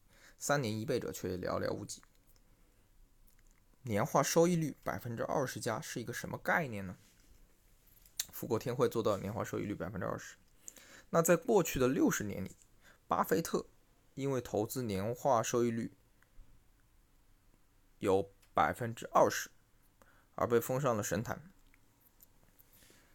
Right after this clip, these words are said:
巴菲特可是世界上最能赚钱的投资大神了。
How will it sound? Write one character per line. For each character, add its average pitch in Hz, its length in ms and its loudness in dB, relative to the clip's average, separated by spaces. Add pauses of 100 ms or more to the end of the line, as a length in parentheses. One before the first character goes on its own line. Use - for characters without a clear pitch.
(140)
巴 156 140 8
菲 180 140 6
特 113 160 6
可 113 180 2
是 139 100 -2
世 - 220 2
界 139 100 2
上 127 200 2
最 196 240 2
能 101 160 -4
赚 127 200 -2
钱 - 220 -10
的 101 100 -4
投 101 220 -4
资 110 160 -8
大 - 220 -2
神 - 200 -8
了。 - 100 -18